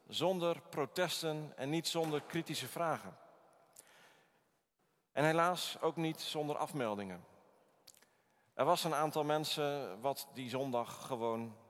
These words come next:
iets anders te doen had. Dat kan. Maar heel veel mensen hebben zich afgemeld omdat ze het niet gepast vonden.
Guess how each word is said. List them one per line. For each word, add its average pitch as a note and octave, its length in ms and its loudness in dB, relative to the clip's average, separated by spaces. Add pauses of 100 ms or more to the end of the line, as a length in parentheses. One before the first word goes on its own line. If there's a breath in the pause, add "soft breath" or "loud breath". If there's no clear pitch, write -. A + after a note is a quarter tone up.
(140)
iets A2+ 180 -6
anders A#2 300 0
te G#2+ 100 -10
doen G#2 160 -2
had. F#2 300 -4
Dat G#2 200 -8
kan. F#2 300 0 (840 loud breath)
Maar G2 120 -6
heel E3+ 300 4
veel A#2+ 160 -2
mensen C3+ 540 -2 (420 loud breath)
hebben B2+ 200 -6
zich A#2+ 160 -6
afgemeld A#2+ 760 -2 (680 soft breath)
omdat C3 200 -6
ze D3 80 -2
het C3+ 220 -6
niet E3 180 -4
gepast - 500 -2
vonden. G2+ 440 -2